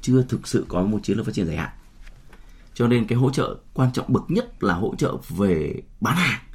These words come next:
hỗ trợ thị trường. Hãy dành toàn bộ tám mươi phần trăm các nguồn lực để tìm mọi giải pháp hỗ trợ cho họ tiêu thụ hàng hóa, sản phẩm.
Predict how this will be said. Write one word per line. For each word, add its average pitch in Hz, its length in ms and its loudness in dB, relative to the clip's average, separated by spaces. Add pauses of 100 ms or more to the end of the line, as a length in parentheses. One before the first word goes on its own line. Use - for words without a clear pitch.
(420)
hỗ 135 160 4
trợ - 200 2
thị 135 140 -2
trường. 107 240 0 (680)
Hãy - 200 0
dành 127 320 4
toàn 117 240 6
bộ 92 400 0
tám 151 280 2
mươi 208 100 6
phần 131 220 6
trăm 135 280 4
các 143 160 -2
nguồn 117 240 6
lực 98 160 4 (120)
để 82 340 -2 (240)
tìm 117 280 6
mọi 151 220 2
giải 113 200 -2
pháp 139 140 -2
hỗ 147 180 -2
trợ - 260 -2
cho 110 120 -4
họ - 200 -6
tiêu 104 120 0
thụ - 140 -8 (280)
hàng 78 180 -6
hóa, 73 240 -8
sản 78 220 -6
phẩm. 69 100 -6